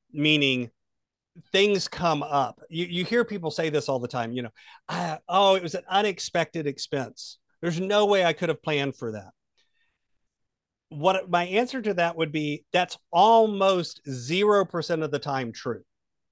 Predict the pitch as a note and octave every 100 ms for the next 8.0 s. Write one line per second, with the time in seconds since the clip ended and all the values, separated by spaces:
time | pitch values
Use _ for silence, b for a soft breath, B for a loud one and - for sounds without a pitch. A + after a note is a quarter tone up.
0 | _ _ _ - G3+ C4+ - - C4 A3+
1 | G3+ D3+ C#3+ F#3 A#3+ B3+ B3 A3 G#3+ G#3
2 | - G3 F#3 F3+ E3 E3 C#3+ C#3 C#3 C#3+
3 | A2 - G3 G#3 G#3+ G#3 F#3+ D#3+ B2 C3
4 | G#2+ - _ _ _ _ _ _ _ _
5 | _ - A#3 A#3+ A3+ G#3 F3+ F3+ E3+ E3
6 | D#3+ - - D#3 C#3 - F3+ F#3 D#3 C#3
7 | - G3 G#3+ A3+ F3+ D#3+ C#3 C#3+ -